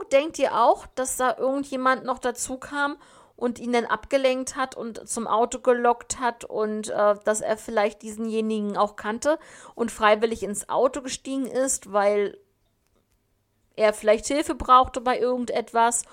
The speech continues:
oder sie vielleicht, äh, zu einem Club fahren wollten oder, oder, oder. Ja, also bitte, bitte.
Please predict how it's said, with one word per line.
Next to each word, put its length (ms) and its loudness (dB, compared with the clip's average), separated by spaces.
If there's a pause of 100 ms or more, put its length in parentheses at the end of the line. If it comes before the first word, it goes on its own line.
(360)
oder 760 4 (960)
sie 260 -4
vielleicht, 640 0
äh, 420 4
zu 180 -8
einem 220 -4
Club 320 -6
fahren 480 2
wollten 500 0
oder, 540 4
oder, 480 2
oder. 560 4 (920)
Ja, 400 2
also 300 0
bitte, 560 0
bitte. 480 -2